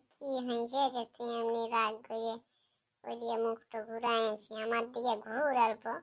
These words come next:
ভার অল্প আমার দিকে। এত বড় মেলা পেটান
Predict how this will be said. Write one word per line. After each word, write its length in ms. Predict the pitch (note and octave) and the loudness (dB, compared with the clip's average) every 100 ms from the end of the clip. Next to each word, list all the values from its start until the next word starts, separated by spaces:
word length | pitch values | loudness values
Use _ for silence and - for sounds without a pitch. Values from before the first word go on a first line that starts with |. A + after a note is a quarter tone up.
| _ _ - | _ _ -10
ভার 320 | G#3+ A#3 C4 F#4+ | -2 2 2 2
অল্প 220 | F4+ - | -4 -4
আমার 260 | B3+ A#3+ A3 | 0 2 0
দিকে। 260 | A3 G#3+ A#3 - _ _ _ _ _ - _ _ - | -2 -6 -8 -10 _ _ _ _ _ -20 _ _ 2
এত 240 | B3+ B3+ F4 | 2 4 2
বড় 200 | F4 F4 F#4 D#4+ | 4 4 4 6
মেলা 280 | C4+ C#4 D#4 | 8 10 10
পেটান 340 | D#4 D#4 D#4+ | 8 4 6